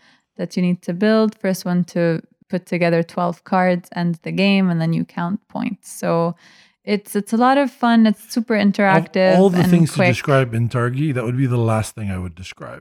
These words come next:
Speaker 1: <laughs>
Speaker 2: Like, the, that's the least fun part about Targi.
Speaker 1: 'Cause I think I
Speaker 2: is
Speaker 1: described
Speaker 2: building
Speaker 1: it,
Speaker 2: a
Speaker 1: like,
Speaker 2: fort.
Speaker 1: two episodes
Speaker 2: I know,
Speaker 1: ago.
Speaker 2: but, like, it's a game where you, like, you place your guy, like, there's a grid of actions, and you place your Targis on the borders,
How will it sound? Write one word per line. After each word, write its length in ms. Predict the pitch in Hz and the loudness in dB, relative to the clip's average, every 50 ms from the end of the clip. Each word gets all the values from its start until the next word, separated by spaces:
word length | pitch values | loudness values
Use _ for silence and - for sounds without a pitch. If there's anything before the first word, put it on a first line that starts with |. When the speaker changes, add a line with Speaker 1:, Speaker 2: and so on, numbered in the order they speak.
| - _ | -20 _
Speaker 1:
<laughs> 40 | _ - _ _ _ _ 254 214 - - | _ -20 _ _ _ _ -6 -6 -4 -6
Speaker 2:
Like, 380 | 269 254 170 156 135 147 151 139 | -6 -4 0 2 2 2 2 2
the, 220 | 143 165 147 - - _ - - - - _ | 0 0 0 -2 -4 _ -20 -20 -20 -18 _
that's 300 | - 113 190 185 - - | -2 0 0 0 0 0
the 120 | - 185 165 | 0 2 4
least 460 | 160 156 160 175 170 170 - - - | 4 4 4 4 2 0 -2 -6 -2
fun 260 | - 147 143 147 139 | 2 4 4 4 4
part 260 | 127 151 139 127 - 127 | 4 4 4 4 4 2
about 440 | 120 - 135 - 226 - - 143 | 0 -2 0 0 0 -2 -2 -2
Targi. 340 | - - 143 143 139 135 123 | -2 0 2 2 0 0 0
Speaker 1:
'Cause 140 | 247 269 269 | 0 2 4
I 120 | 294 285 | 4 4
think 220 | 247 302 359 403 392 | 4 2 0 2 2
I 120 | 480 466 | 4 4
Speaker 2:
is 60 | - 349 | 4 4
Speaker 1:
described 420 | 302 - 147 139 262 240 - 170 | 4 2 4 6 6 8 8 8
Speaker 2:
building 120 | - - - | 6 6 6
Speaker 1:
it, 100 | - 202 | 4 4
Speaker 2:
a 20 | |
Speaker 1:
like, 200 | - 185 190 196 | 4 2 2 2
Speaker 2:
fort. 120 | 147 147 147 | 0 0 2
Speaker 1:
two 140 | 320 285 247 | 2 4 4
episodes 640 | 220 233 - 262 262 247 - 233 202 190 180 165 170 | 2 2 2 0 -2 0 2 2 2 2 2 0 0
Speaker 2:
I 160 | 180 175 185 | 2 4 4
know, 280 | - 220 214 170 151 143 | 4 6 6 6 6 4
Speaker 1:
ago. 40 | 127 | 4
Speaker 2:
but, 100 | 139 151 | 4 4
like, 200 | 151 151 156 139 | 4 4 2 2
it's 140 | 147 139 135 | -2 -4 -4
a 60 | 151 | -4
game 320 | 143 139 160 170 170 160 147 | -2 0 0 2 2 2 2
where 140 | 147 147 | 2 2
you, 140 | 143 139 131 123 | 4 4 4 4
like, 200 | 120 117 110 - _ - | 2 0 -2 -6 _ -8
you 160 | 131 131 131 | -6 -6 -6
place 480 | - - - 151 156 165 160 135 - - _ _ _ _ _ _ _ _ _ | -4 -2 0 2 2 2 2 0 -4 -12 _ _ _ _ _ _ _ _ _
your 240 | _ 151 131 131 123 | _ -4 -2 -2 -2
guy, 320 | 117 120 151 143 143 139 139 | 2 2 4 4 4 4 4
like, 280 | 135 131 151 180 - | 2 0 -2 -2 0
there's 220 | 123 143 143 135 143 | 0 2 2 2 2
a 60 | 143 | 0
grid 340 | 123 117 143 170 190 175 143 | 0 2 4 4 4 4 4
of 240 | 131 117 107 - _ - | 2 2 0 -6 _ -2
actions, 840 | 131 139 135 - - - - 120 104 127 233 226 214 180 - - _ _ _ _ _ _ _ - | -2 -2 -2 -4 -8 -8 -8 -8 -8 -8 -10 -12 -12 -14 -14 -16 _ _ _ _ _ _ _ -4
and 200 | 123 131 131 127 | -2 0 2 2
you 100 | 139 131 | 0 -2
place 320 | - 151 165 180 175 - | 0 0 0 2 2 2
your 100 | 156 143 | 0 -2
Targis 380 | - - 147 147 143 143 135 123 | 0 0 0 0 2 0 0 0
on 100 | 123 117 | 0 0
the 80 | 110 107 | -2 -4
borders, 800 | 104 98 131 139 147 139 117 101 104 123 175 - 196 - - | -4 -2 0 2 4 2 2 0 -6 -10 -12 -16 -18 -20 -20